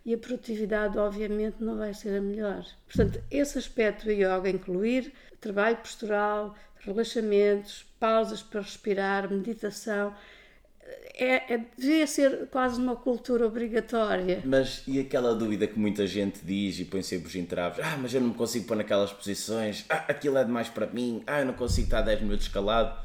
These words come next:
Speaker 2: Como é que se combate este estigma?
Speaker 1: É assim, primeiro, o que, o que anda muito por aí pelo Ocidente é, de facto, f-, imagens de figuras acrobáticas. Eh, um ginásio
Speaker 2: É o que
Speaker 1: que
Speaker 2: fica, é o que
Speaker 1: anuncia,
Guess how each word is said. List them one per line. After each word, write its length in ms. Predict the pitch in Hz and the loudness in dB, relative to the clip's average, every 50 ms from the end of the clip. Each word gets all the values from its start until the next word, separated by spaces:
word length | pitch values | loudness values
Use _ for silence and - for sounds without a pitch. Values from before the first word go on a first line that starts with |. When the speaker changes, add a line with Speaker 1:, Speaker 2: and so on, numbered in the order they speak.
| - - - - - - - - | -8 -10 -10 -10 -8 -10 -8 -4
Speaker 2:
Como 120 | - 156 170 | 2 2 2
é 40 | 160 | 2
que 80 | - | 2
se 80 | - - | 0 0
combate 360 | 147 139 131 123 117 - 110 | 2 4 4 4 4 2 0
este 140 | 104 - - | -4 -4 -4
estigma? 420 | - - 104 92 85 87 78 78 | -4 -4 -4 -4 -2 -4 -4 -4
Speaker 1:
É 160 | - 254 233 | 2 4 6
assim, 320 | 233 226 - - 208 170 175 | 6 6 4 4 4 4 6
primeiro, 480 | - 220 240 247 269 302 311 320 311 - - - - - - - | 6 4 6 6 8 8 8 8 6 2 -4 -8 -8 -8 -6 -2
o 120 | - 240 220 | 0 -2 -2
que, 160 | - - 240 | -2 -4 -8
o 60 | 214 | -6
que 140 | - - 254 | 2 4 6
anda 200 | 254 247 240 226 | 6 6 4 4
muito 260 | 220 233 240 220 226 | 4 4 2 2 0
por 160 | - - 196 | -2 -2 0
aí 180 | 196 185 175 165 | 2 2 2 0
pelo 280 | 156 - - 208 196 | -2 -2 0 0 2
Ocidente 800 | 196 190 - - 202 165 165 180 190 202 208 202 - - - 226 - - - - - - - | 2 0 -2 -2 -2 0 4 4 4 4 4 0 -4 -6 -8 -10 -10 -12 -18 -20 -20 -8 0
é, 140 | 226 226 233 | 2 2 2
de 80 | 226 - | 2 -2
facto, 520 | - 214 196 196 - - - 214 214 - - - - | -4 -6 -6 -6 -8 -8 -6 -6 -6 -6 -8 -12 -20
f-, 200 | - - - - - - - - - - - - - - - | -20 -20 -20 -18 -14 -12 -10 -8 -8 -8 -10 -12 -10 -2 0
imagens 600 | 202 208 214 220 220 220 208 226 226 202 196 - | 2 2 2 2 2 0 0 -2 -4 -4 -6 -4
de 60 | - | -2
figuras 380 | 208 196 185 196 185 180 170 | 0 2 4 4 4 2 2
acrobáticas. 1120 | 185 175 - - 175 170 165 147 - - - - - 160 - - - - - - - - - - - - - - - - - - - - - - - - - - | -2 -4 -4 -4 -4 -4 -4 -6 -8 -10 -12 -12 -12 -12 -12 -12 -12 -12 -12 -12 -14 -14 -14 -14 -12 -10 -8 -6 -4 -2 -2 0 -2 -2 -2 -2 -2 -2 -2 0
Eh, 460 | 233 233 220 214 208 202 208 220 220 | 2 4 4 6 6 4 4 4 2
um 120 | 196 233 214 | 2 2 2
ginásio 280 | 196 220 220 220 208 | 2 4 4 4 4
Speaker 2:
É 120 | 196 180 180 | 4 4 2
o 40 | |
que 40 | 170 | 2
Speaker 1:
que 80 | 180 202 | 2 4
Speaker 2:
fica, 140 | 233 254 247 | 6 6 6
é 40 | |
o 40 | 240 | 6
que 80 | 240 254 | 6 4
Speaker 1:
anuncia, 800 | 254 247 226 - - - - 269 240 233 220 208 202 185 - | 4 2 2 0 0 0 0 0 0 0 2 2 2 2 2